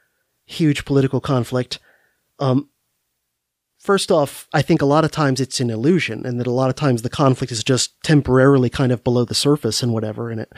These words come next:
bubbles back up pretty quickly. But, but even if there are genuine instances where it briefly looks like there's a, you know, a political consensus and whatever, that they don't last very long.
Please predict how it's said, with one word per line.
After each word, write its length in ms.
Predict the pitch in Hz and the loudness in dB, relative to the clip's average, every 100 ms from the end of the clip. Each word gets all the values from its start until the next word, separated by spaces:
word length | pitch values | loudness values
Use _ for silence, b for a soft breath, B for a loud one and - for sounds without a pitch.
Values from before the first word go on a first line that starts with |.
| B B B | B B B
bubbles 360 | 120 139 131 | 0 2 2
back 240 | 104 123 143 | 0 -2 0
up 160 | 143 | -2
pretty 160 | - 110 | -4 -8
quickly. 360 | - 117 127 117 | -6 -8 -6 -2
But, 280 | 131 123 - B B B B B | 0 -2 -4 B B B B B
but 220 | 160 156 | -4 0
even 300 | 185 247 247 | 0 0 0
if 180 | 226 214 | 0 -2
there 160 | 185 175 | -2 0
are 200 | 185 175 | 0 -2
genuine 560 | 143 156 165 151 139 - | -2 0 0 0 -2 -2
instances 640 | 156 170 156 139 147 120 | -4 -2 -4 -4 -4 -4
where 360 | 127 131 131 - _ - | -2 -2 -2 -4 _ -4
it 220 | 135 - | -4 -2
briefly 360 | 131 151 - | 0 0 2
looks 260 | 135 143 - | 2 2 0
like 180 | 123 101 | -2 0
there's 220 | 123 120 | 0 0
a, 180 | 120 107 B B B B | -2 -4 B B B B
you 100 | 127 | 2
know, 120 | 123 | 2
a 100 | 120 | 2
political 440 | - 120 147 135 | 0 2 4 2
consensus 560 | 131 120 - 135 127 - | 0 -2 0 0 0 -2
and 100 | 117 | -2
whatever, 400 | 127 165 135 110 B B B B B | 0 0 0 -2 B B B B B
that 100 | 143 | -2
they 80 | 175 | 4
don't 200 | 240 - | 4 4
last 260 | 139 175 - | 0 0 -2
very 200 | 113 101 | -4 -8
long. 400 | 101 107 - - | -6 -8 -10 -16